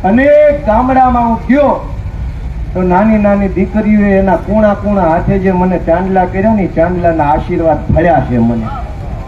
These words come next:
એ રૂપાળી નાની નાની દીકરીઓ, એની લાગણીઓ કે આ મારો ભાઈ કંઈક કરશે,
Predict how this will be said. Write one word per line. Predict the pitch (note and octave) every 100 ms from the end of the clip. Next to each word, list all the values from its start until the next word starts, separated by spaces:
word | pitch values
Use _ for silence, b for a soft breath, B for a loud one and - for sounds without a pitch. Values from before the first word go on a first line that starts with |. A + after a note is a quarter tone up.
| - - - - F3
એ | F#3
રૂપાળી | A3 A3+ A3 G#3+ G3+
નાની | F#3 G3+ G#3
નાની | G3+ G3 F#3+
દીકરીઓ, | F3+ F#3 G#3 G3+ G3 F#3
એની | F#3
લાગણીઓ | E3+ G3 A#3 B3 A#3 F3 - - - - - - -
કે | F3+
આ | G3+ A#3
મારો | A#3 A#3 A#3
ભાઈ | A3 - G#3+ A#3+ A3+ F#3+
કંઈક | G#3 - A3
કરશે, | C4 - G#3 E3